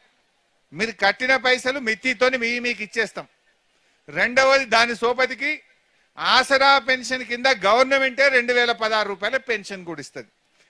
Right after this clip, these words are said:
కట్టిన పైసలు మిత్తితో వస్తాయి, రెండు వేల రూపాయల పెన్షన్ వస్తది. ఇక లొల్లి లేదు కదా, బెస్ట్ కదా.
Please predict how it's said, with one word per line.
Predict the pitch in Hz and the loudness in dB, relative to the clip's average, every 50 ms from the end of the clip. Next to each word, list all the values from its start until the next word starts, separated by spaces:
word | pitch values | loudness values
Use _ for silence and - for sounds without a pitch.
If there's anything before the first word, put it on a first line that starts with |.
| _ _ - 175 | _ _ -4 -2
కట్టిన | 185 190 - 226 226 233 | -2 -2 -2 -6 -6 -4
పైసలు | 226 220 220 214 - 220 202 190 | -4 -4 -4 -4 -4 -6 -8 -8
మిత్తితో | 175 185 185 - 240 240 208 254 247 | -8 -10 -10 -10 -10 -6 -4 -2 -2
వస్తాయి, | 247 240 - - 262 262 302 294 269 _ _ _ _ _ _ _ _ | -2 -4 -4 -4 -4 -4 -4 -6 -8 _ _ _ _ _ _ _ _
రెండు | 170 202 240 262 262 269 | 0 2 2 2 2 2
వేల | 254 254 247 226 | 2 2 2 0
రూపాయల | 214 214 202 180 185 180 196 240 254 | -4 -8 -10 -8 -6 -4 -4 -4 -6
పెన్షన్ | 226 _ - 254 254 247 233 - 233 196 | -6 _ 2 4 4 4 2 -2 -14 -12
వస్తది. | 170 156 - - 151 127 117 _ _ - | -14 -14 -14 -16 -18 -20 -20 _ _ -12
ఇక | 170 196 | -10 -8
లొల్లి | 214 202 214 220 240 | -6 -6 -6 -6 -6
లేదు | 233 233 226 226 | -6 -6 -6 -6
కదా, | 226 214 | -6 -8
బెస్ట్ | 185 208 202 - 233 | -8 -10 -10 -10 -10
కదా. | 226 220 220 226 | -10 -10 -10 -12